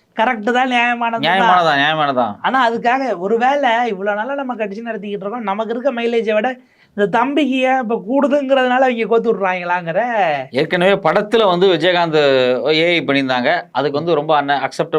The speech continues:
Speaker 2: பண்ணிட்டாங்க. "ஓகே, ரைட், யார் வேணாலும் பயன்படுத்திக்கலாம்" அப்படின்னாங்க. அவங்க ஏ ஐ பண்ணதை விட ரொம்ப சிறப்பான விஷயங்கள் வந்து இந்த ரப்பர் பந்து படத்துல வந்து விஜயகாந்த் குறித்து நல்லா காமிச்சிருந்தாங்க. So அதே வந்து ஒரு விதமான ஒரு நாடகம் தான். அப்புறம் இந்த சூழ்நிலையில,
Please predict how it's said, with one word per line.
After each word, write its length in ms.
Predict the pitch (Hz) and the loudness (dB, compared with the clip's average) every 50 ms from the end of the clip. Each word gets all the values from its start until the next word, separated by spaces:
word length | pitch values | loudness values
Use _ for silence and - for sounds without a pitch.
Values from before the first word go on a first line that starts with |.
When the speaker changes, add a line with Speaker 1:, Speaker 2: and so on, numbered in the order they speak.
| 139 123 | -2 -2
Speaker 2:
பண்ணிட்டாங்க. 360 | 131 135 135 135 127 123 120 123 | -4 -4 -2 -4 -4 -2 0 -2
"ஓகே, 220 | 127 123 123 131 | -2 -2 -2 -2
ரைட், 160 | 131 127 120 | -2 -2 -2
யார் 240 | 127 123 123 127 127 | 0 0 0 0 0
வேணாலும் 260 | 123 123 139 139 123 | 0 0 -2 -2 -2
பயன்படுத்திக்கலாம்" 540 | 120 123 127 123 120 107 110 107 120 120 117 | -4 -4 -4 -4 -6 -6 -8 -6 -4 -4 -4
அப்படின்னாங்க. 320 | 104 104 107 104 98 117 139 - _ _ _ _ _ _ _ _ - | -4 -8 -10 -8 -6 -6 -6 -6 _ _ _ _ _ _ _ _ -6
அவங்க 300 | 98 107 123 139 139 135 | -4 -4 -2 0 2 2
ஏ 140 | 135 143 156 165 175 | 4 4 2 2 2
ஐ 140 | 175 170 165 | 0 0 -2
பண்ணதை 320 | 160 160 156 156 151 151 | -2 0 0 0 0 2
விட 240 | 147 165 190 226 247 | 2 2 2 2 2
ரொம்ப 220 | 208 185 190 190 | 2 2 0 -2
சிறப்பான 540 | 180 - 170 170 170 170 180 180 180 180 185 | 0 0 0 0 0 0 0 0 2 2 0
விஷயங்கள் 380 | 175 165 175 180 175 165 156 160 | 0 0 -2 -4 -4 -2 0 0
வந்து 260 | 151 151 160 185 208 208 196 160 - - _ _ _ _ | 0 0 2 2 2 2 2 0 -4 -10 _ _ _ _
இந்த 120 | - 143 147 | -2 2 2
ரப்பர் 260 | 151 151 151 180 180 | 2 2 2 0 0
பந்து 200 | 160 165 160 151 | 0 -2 -2 0
படத்துல 320 | 139 147 143 139 143 139 139 | 0 0 -2 0 0 0 0
வந்து 200 | 139 139 147 160 160 151 143 139 135 127 123 | 0 0 0 0 2 2 2 2 2 2 2
விஜயகாந்த் 400 | 123 127 143 160 143 147 143 135 | 0 0 0 0 0 0 -2 -2
குறித்து 240 | 127 131 135 139 143 | -2 -4 -4 -2 -2
நல்லா 180 | 127 127 131 123 | -2 0 0 0
காமிச்சிருந்தாங்க. 640 | 127 123 123 117 123 117 107 107 104 104 107 104 - - | 0 -2 -4 -2 -6 -4 -4 -4 -4 -6 -6 -10 -12 -20
So 180 | - - 120 107 | -12 -8 -6 -6
அதே 220 | 101 113 147 170 | -2 0 0 0
வந்து 200 | 175 160 156 160 | 0 0 0 -2
ஒரு 120 | 160 156 147 | 0 0 2
விதமான 360 | 139 139 143 143 147 147 147 | 2 2 2 2 2 2 0
ஒரு 120 | 143 127 | 0 0
நாடகம் 300 | 123 123 131 131 123 120 | 0 0 0 0 0 -2
தான். 160 | 117 117 113 - _ _ _ _ _ _ | -4 -6 -8 -10 _ _ _ _ _ _
அப்புறம் 260 | _ - 151 151 165 | _ -2 -2 0 2
இந்த 140 | 185 196 170 | 2 2 2
சூழ்நிலையில, 560 | - - 226 254 247 226 214 202 185 185 | 2 2 2 2 4 4 2 4 4 4